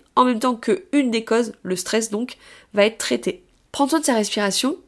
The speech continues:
respirer en conscience, ça permet aussi une meilleure oxygénation, ce qui est tout à fait logique, j'en ai bien conscience. Une respiration incomplète, courte, euh, et haute, elle apportera moins d'oxygène qu'une respiration longue, complète et profonde.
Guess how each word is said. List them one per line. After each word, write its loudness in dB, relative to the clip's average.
respirer -2
en 2
conscience, -2
ça 0
permet 2
aussi 0
une 0
meilleure 2
oxygénation, -2
ce -6
qui -4
est -4
tout -12
à -4
fait -4
logique, -2
j'en -2
ai -4
bien -6
conscience. -10
Une 0
respiration 0
incomplète, 0
courte, -4
euh, -4
et 0
haute, 4
elle 6
apportera -2
moins 2
d'oxygène -2
qu'une 0
respiration 0
longue, 2
complète -2
et -2
profonde. -6